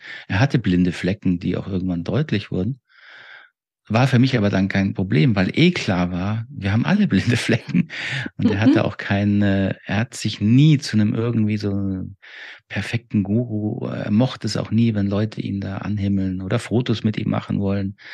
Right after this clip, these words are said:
Speaker 1: War ihm immer unangenehm. Hat er zwar immer gemacht, natürlich, weil er sehr höflich war, aber es war ihm überhaupt nicht wichtig. Also das habe ich sehr, sehr geschätzt an ihm.
Speaker 2: Mhm.
Speaker 1: Ja.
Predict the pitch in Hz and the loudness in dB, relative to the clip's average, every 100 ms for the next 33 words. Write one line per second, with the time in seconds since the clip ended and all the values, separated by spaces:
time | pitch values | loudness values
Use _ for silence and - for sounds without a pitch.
0 | - - _ 98 95 95 127 113 117 113 | -18 -20 _ -2 0 2 2 2 4 2
1 | 95 92 117 117 82 101 92 87 147 - | 2 0 2 2 2 0 2 2 2 0
2 | 85 - 110 98 87 87 85 104 120 90 | -6 0 -2 0 -4 -2 -2 -2 -4 -10
3 | - 87 104 - - - - _ _ _ | -6 -4 -4 -8 -20 -20 -20 _ _ _
4 | - 95 113 104 98 _ - 101 87 _ | -4 0 2 2 2 _ 0 0 0 _
5 | 85 - - - - - _ _ - 98 | -10 -8 -12 -10 -14 -16 _ _ -4 0
6 | 131 110 - - 92 90 90 - - - | 0 0 -2 -2 -2 -4 -6 -8 -10 -14
7 | - 101 98 - 214 202 214 | -12 -10 -8 -6 -4 -4 -6